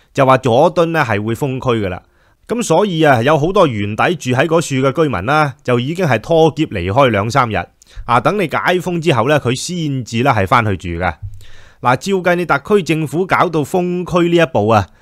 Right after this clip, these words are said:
就梗係會認為，喂，呢一度就已經係有好緊急嘅需要啊，你唔封唔得，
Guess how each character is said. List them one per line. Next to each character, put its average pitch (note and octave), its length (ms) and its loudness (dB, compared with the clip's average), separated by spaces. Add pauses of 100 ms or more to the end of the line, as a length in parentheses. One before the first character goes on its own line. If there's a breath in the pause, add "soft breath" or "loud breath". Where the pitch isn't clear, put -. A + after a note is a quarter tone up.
(180 soft breath)
就 D#3 140 0
梗 C#3+ 180 0
係 D3+ 200 2
會 D3+ 160 2
認 A#2 200 0
為， F#2+ 320 0 (220 soft breath)
喂， E3 160 6
呢 G3+ 80 -4
一 G#3+ 120 4
度 B2+ 220 0
就 C3 100 0
已 C3 260 -2
經 F#3 160 0
係 B2+ 140 2
有 C3 160 2
好 A2 100 -2
緊 C#3+ 420 -2
急 F3+ 80 0
嘅 D3+ 180 0
需 D3 300 2
要 A#2+ 240 2
啊， A#2+ 140 0
你 D#3 100 2
唔 G2 180 -4
封 C3+ 320 -6
唔 F#2+ 60 -10
得， D#3+ 200 2